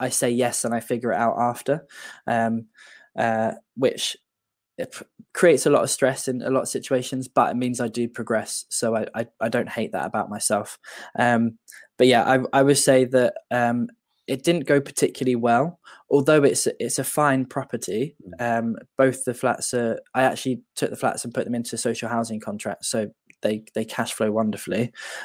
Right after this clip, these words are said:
Speaker 1: Um, but I, I, I learned a lot of lessons, and a lot of my lessons have, have been learned the hard way. Um, even though I had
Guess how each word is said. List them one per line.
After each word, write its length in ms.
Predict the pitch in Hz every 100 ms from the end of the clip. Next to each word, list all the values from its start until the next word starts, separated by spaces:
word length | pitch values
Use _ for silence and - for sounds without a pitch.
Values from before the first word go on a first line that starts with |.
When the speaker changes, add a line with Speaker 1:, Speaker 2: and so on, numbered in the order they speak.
| -
Speaker 1:
Um, 460 | 117 113 110 110 - - - - _
but 260 | - 113 -
I, 400 | 120 120 117 117 - _ _ _ _ _ _ -
I, 240 | 120 120 120 123 - -
I 120 | 120
learned 280 | 131 143 143
a 60 | 131
lot 260 | 135 135
of 100 | 123
lessons, 600 | 131 127 - 131 147 147 -
and 120 | 127
a 60 | 127
lot 180 | 131 127
of 80 | 135
my 140 | 131
lessons 380 | 123 120 123 117
have, 120 | 113 -
have 200 | - 123
been 200 | - 120
learned 260 | 120 120 120
the 80 | 113
hard 340 | 123 120 120
way. 280 | 127 127 156 - - - -
Um, 420 | 117 117 117 117 _ - - _
even 260 | - 139 135
though 140 | 123
I 100 | 123
had 320 | 113 127 123